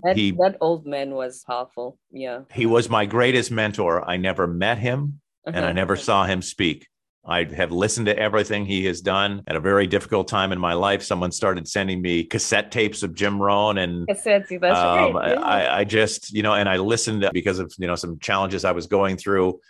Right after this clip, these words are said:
Speaker 2: I was
Speaker 1: Mm.
Speaker 2: so inspired by him at the time. I sat down and I transcribed every word from a twelve cassette series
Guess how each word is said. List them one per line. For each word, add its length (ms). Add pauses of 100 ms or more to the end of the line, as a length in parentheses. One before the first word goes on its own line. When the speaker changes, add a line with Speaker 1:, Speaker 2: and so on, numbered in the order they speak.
(160)
Speaker 2:
I 80
was 140
Speaker 1:
Mm. 40
Speaker 2:
so 180
inspired 560
by 160
him 180
at 80
the 80
time. 320
I 80
sat 340
down 200
and 100
I 80 (120)
transcribed 760 (100)
every 380
word 480
from 140
a 80
twelve 520
cassette 440
series 640